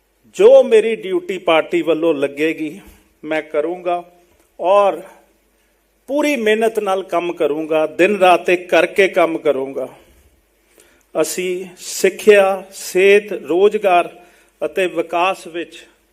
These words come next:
ਨਵਾਂ ਪੈਮਾਨਾ already ਕੀਤਾ ਹੈ ਔਰ ਅੱਗੇ ਵੀ ਕਰਾਂਗੇ। ਮੈਨੂੰ ਕੋਈ ਪੁੱਛਦਾ ਸੀ ਕਿ "ਤੇਰੇ ਕੋਲ ਤਾਂ ਟਾਈਮ ਹੀ ਘੱਟ ਹੈ, ਅਠਾਰਾਂ ਮਹੀਨੇ ਆ, ਤੂੰ ਅਠਾਰਾਂ ਮਹੀਨਿਆਂ 'ਚ ਕੀ ਕਰ ਲਏਂਗਾ?"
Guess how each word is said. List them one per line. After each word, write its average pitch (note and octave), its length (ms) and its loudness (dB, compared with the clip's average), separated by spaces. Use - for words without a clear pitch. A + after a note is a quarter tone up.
ਨਵਾਂ F3 420 -8
ਪੈਮਾਨਾ E3 460 -8
already A#3 720 0
ਕੀਤਾ F#3+ 380 0
ਹੈ E3 120 -6
ਔਰ F3 320 -2
ਅੱਗੇ E3+ 260 2
ਵੀ E3 160 2
ਕਰਾਂਗੇ। C3+ 540 -2
ਮੈਨੂੰ F3+ 320 0
ਕੋਈ G3+ 200 2
ਪੁੱਛਦਾ F#3+ 500 0
ਸੀ E3+ 300 -8
ਕਿ G3+ 80 -6
"ਤੇਰੇ F#3+ 240 -2
ਕੋਲ G#3+ 180 0
ਤਾਂ A3 160 0
ਟਾਈਮ F#3+ 380 -2
ਹੀ A3+ 80 -2
ਘੱਟ F#3+ 320 -2
ਹੈ, F3+ 80 0
ਅਠਾਰਾਂ F3 380 -4
ਮਹੀਨੇ F3+ 380 -8
ਆ, F#3+ 80 -4
ਤੂੰ F#3+ 200 -6
ਅਠਾਰਾਂ F3 340 -4
ਮਹੀਨਿਆਂ F3+ 380 -8
'ਚ F3+ 80 -16
ਕੀ A3 240 -12
ਕਰ G3 200 2
ਲਏਂਗਾ?" D3+ 420 -6